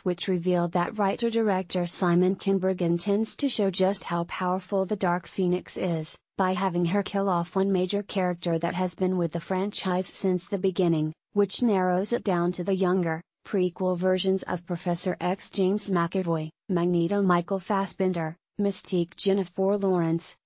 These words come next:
and Beast Nicholas Hoult. There has been no indication as to which character it may be, and since this report was never confirmed, it's possible this isn't the massive twist that was hinted, but it certainly is one possibility. The movie also marks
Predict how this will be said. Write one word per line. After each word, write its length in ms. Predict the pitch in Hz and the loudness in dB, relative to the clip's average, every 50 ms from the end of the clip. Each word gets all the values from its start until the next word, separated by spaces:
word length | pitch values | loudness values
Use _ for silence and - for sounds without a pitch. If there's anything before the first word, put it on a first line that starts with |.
| _ _ - | _ _ 0
and 200 | 202 196 190 180 | 2 2 2 2
Beast 300 | 196 185 185 - - - | 0 0 0 0 0 0
Nicholas 480 | 208 208 - 220 208 208 208 - - | 0 0 0 0 0 0 -2 -2 -4
Hoult. 420 | - 202 190 175 160 156 170 - - _ - 196 185 185 190 - | -4 0 0 0 0 0 -4 -8 -14 _ -2 0 0 0 0 0
There 160 | - 214 220 | 0 0 2
has 220 | 233 233 254 254 - | 2 2 0 -2 0
been 240 | - 214 196 190 185 | 0 0 2 4 4
no 180 | 185 185 190 | 2 2 2
indication 680 | 196 190 196 208 208 - 196 190 180 - - 190 175 | 2 2 2 0 0 0 -2 0 0 0 0 0 0
as 180 | - - 180 175 | 0 -2 -6 -8
to 140 | - - 202 | -6 -4 -2
which 220 | 196 190 180 - - | -2 -2 -2 -4 -6
character 480 | - - 185 180 180 175 - 175 165 | -4 -2 -2 -2 -2 -2 -2 -2 -2
it 160 | - - 180 | -2 -2 -2
may 160 | 196 202 196 208 | 0 0 0 0
be, 400 | 202 - 180 170 160 160 175 - _ _ _ | 0 2 2 2 2 0 -2 -4 _ _ _
and 200 | - 208 202 190 | 2 2 2 2
since 340 | - - 208 202 226 220 - | 2 2 2 2 2 0 -2
this 220 | - 254 254 - | -4 -2 -2 0
report 480 | - 262 247 - - 190 175 170 - - | 0 -2 -2 0 0 0 0 0 -2 -4
was 180 | 185 175 170 - | -6 -4 0 2
never 280 | 180 175 180 208 226 | 2 2 2 0 -4
confirmed, 680 | - - 220 202 196 - 190 175 170 160 156 160 - - _ _ _ _ | -2 0 -2 -2 0 0 0 0 2 0 0 -2 -6 -10 _ _ _ _
it's 200 | 220 208 220 - | -2 -2 -2 -2
possible 600 | - - - 202 196 196 - 214 175 180 180 175 | -10 -6 -2 -2 -2 -2 -2 -4 0 0 0 0
this 240 | 170 175 175 175 - | 0 -2 -2 0 0
isn't 320 | - 208 185 202 - - | 0 2 2 0 0 0
the 80 | - 185 | 0 0
massive 480 | 180 175 170 175 175 - - 185 180 - | 2 2 2 2 -2 -2 -4 -4 -4 -6
twist 380 | - - 185 175 175 - - | -6 -2 -2 -2 -2 -4 -6
that 140 | - 175 - | -6 -6 -2
was 200 | 220 226 220 - | -2 -2 -2 0
hinted, 400 | - 214 202 196 180 165 151 - _ _ _ _ | 0 0 0 0 -2 -4 -6 -8 _ _ _ _
but 120 | - 196 185 | -2 0 0
it 140 | 185 175 - | 0 -2 -2
certainly 600 | - - 214 185 - 185 180 170 165 160 165 - | -4 -2 -2 0 0 0 0 0 0 0 -2 -4
is 140 | - 180 175 | -6 -8 -4
one 240 | 185 190 196 214 233 | 0 0 2 2 0
possibility. 760 | - 170 170 170 - 185 170 175 170 160 156 151 151 147 151 151 _ _ _ _ _ _ _ _ | 0 -2 -4 -4 -4 -4 -2 0 0 0 0 -2 -2 -4 -6 -8 _ _ _ _ _ _ _ _
The 80 | 190 | 0
movie 340 | 180 175 175 180 185 202 - - | 2 4 4 4 2 0 -2 0
also 340 | 190 180 185 185 - 196 180 | 0 0 0 0 0 0 2
marks 500 | 180 190 196 185 156 165 - - - | 2 2 2 0 0 -2 -6 -12 -14